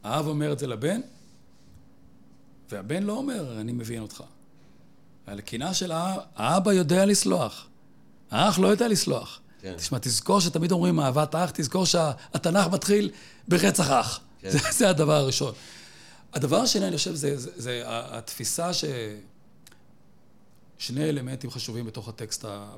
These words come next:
Speaker 1: באמת המאוד יפה הזה. האלמנט האחד זה שאתה אל תקנא באחרים. כי אתה אומר, כמו פאולוס, "רגע, אנחנו סבלנו עם האדון, שמענו אותו, עשינו את כל מה שצריך, ועכשיו זה,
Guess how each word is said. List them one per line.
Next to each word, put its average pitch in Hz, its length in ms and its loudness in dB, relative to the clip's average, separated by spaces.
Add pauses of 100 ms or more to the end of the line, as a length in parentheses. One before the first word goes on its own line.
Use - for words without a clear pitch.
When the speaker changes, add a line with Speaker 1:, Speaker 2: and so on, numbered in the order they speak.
Speaker 1:
באמת 117 240 -12
המאוד 113 320 -8
יפה 120 300 -8
הזה. 104 200 -12
האלמנט 127 380 -6
האחד 147 340 -6
זה 123 140 -8
שאתה 117 300 -6 (400)
אל 151 120 0
תקנא 123 480 -8
באחרים. 107 540 -14 (320)
כי - 100 -20
אתה 147 100 -6
אומר, 160 440 -4 (1700)
כמו 135 180 -2
פאולוס, 151 360 -4
"רגע, 156 280 2 (360)
אנחנו 156 280 0
סבלנו 160 400 2
עם 160 100 2
האדון, 135 300 0
שמענו 151 420 0
אותו, 131 280 -2
עשינו 160 260 -2
את - 60 -6
כל 170 120 -2
מה 165 80 0
שצריך, 151 320 -2
ועכשיו 175 220 -2
זה, 190 160 -2